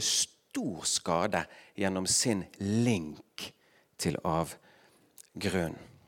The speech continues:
Jakob tar så i bruk en, eh, altså enda en upolert, og jeg vil si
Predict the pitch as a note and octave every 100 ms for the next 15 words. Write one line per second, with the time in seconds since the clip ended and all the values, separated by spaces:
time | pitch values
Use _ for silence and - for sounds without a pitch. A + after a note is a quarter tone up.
0 | _ - _ _ _ _ _ _ _ _
1 | - - A2 D3+ - F#3+ - - - -
2 | - - - G2 - D3 E2+ - - -
3 | _ A2 A2+ A#2 A#2+ - - - - -
4 | A2+ G#2 F#2+ F#2+ F2+ - - _ _ _
5 | _ - - A2+ - A2+ B2+ A#2+ G2+ -
6 | A#2+ C3 - - D#3 G#2 E2+ E2 - -
7 | G#2 A2 C3+